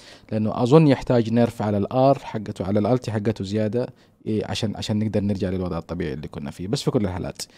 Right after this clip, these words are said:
آه، بداية خير يعني نعتبرها. آه، لوسيان، آه، نرفوا الدبليو حقته، غيروا المانا كوست من خمسين لسبعين، والبيس دامج حقها من خمسة وثمانين لخمسة وسبعين. طبعًا هم داير تارجتنج البيلد ال-، ال-، ال-، ال-، ال-،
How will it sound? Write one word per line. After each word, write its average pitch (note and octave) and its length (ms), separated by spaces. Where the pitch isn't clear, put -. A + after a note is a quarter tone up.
آه، G#2 220
بداية A#2 400
خير F#2+ 340
يعني - 500
نعتبرها. G2 580
آه، B2 220
لوسيان، D#3+ 540
آه، G#2+ 260
نرفوا A#2+ 260
الدبليو A2+ 300
حقته، B2+ 380
غيروا A#2 380
المانا G2+ 260
كوست G2+ 260
من F#2 60
خمسين G#2+ 340
لسبعين، A#2 600
والبيس A2 240
دامج G#2+ 240
حقها G#2 380
من G2+ 120
خمسة G2 260
وثمانين F#2 440
لخمسة F#2+ 220
وسبعين. F2 320
طبعًا A#2+ 220
هم C3 100
داير B2 200
تارجتنج B2+ 480
البيلد A2+ 380
ال-، G#2 280
ال-، G2+ 220
ال-، G2 300
ال-، F#2+ 240
ال-، F2+ 580